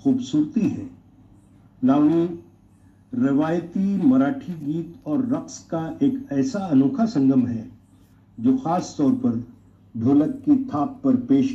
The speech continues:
किया जाता है। लावणी आम तौर अपनी तेज रफ्तार ढोलक की थाप,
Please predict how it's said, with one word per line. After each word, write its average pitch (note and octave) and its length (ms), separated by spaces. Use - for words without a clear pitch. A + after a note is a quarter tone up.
किया B2+ 160
जाता A2 320
है। F#2+ 180
लावणी E3+ 540
आम D#3+ 340
तौर E3+ 420
अपनी D3+ 340
तेज E3+ 260
रफ्तार D3+ 500
ढोलक C#3 400
की C3+ 140
थाप, D3 380